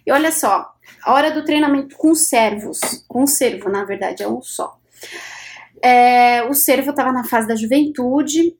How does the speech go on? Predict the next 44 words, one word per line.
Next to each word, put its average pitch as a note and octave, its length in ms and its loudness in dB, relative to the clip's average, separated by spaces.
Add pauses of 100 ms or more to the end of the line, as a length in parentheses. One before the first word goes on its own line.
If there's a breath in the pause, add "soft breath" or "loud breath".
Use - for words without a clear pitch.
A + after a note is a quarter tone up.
ele A#3+ 540 2
vai A#3+ 220 2
mudar A#3+ 520 0
de A#3 380 -4
ambiente A3+ 760 -2
pra - 120 -4
um B3 60 0
ambiente A3+ 480 -2
com A#3 160 -2
mais, G#3+ 760 -2 (520)
é, - 460 -2
com - 180 -4
fêmeas, C4+ 760 -2 (960 loud breath)
e A#3 80 -2
ele B3 80 4
vai B3+ 160 0
ter C4+ 80 -6
que C#4 60 -8
fazer B3+ 160 -4
uma B3 120 0
transição B3+ 600 -2
de A#3+ 120 -2
área. G#3 300 0
Então, A3 240 -2
hoje A3+ 140 -4
ele A#3 100 -4
tá A3+ 140 -2
numa G#3+ 420 0
área, C4+ 160 0
num A#3+ 140 -4
zoológico, G#3 520 -4
ele A#3+ 80 -4
vai A#3 120 0
pra A#3 120 -8
São A#3 240 -4
Bernardo A#3+ 460 -4
do B3 120 -10
Campo, G#3+ 420 -4
uma C#4 160 0
área A#3+ 220 -2
onde A3+ 140 -6
vai A3 160 -4
ter B3 120 -8
fêmeas, A3+ 760 -2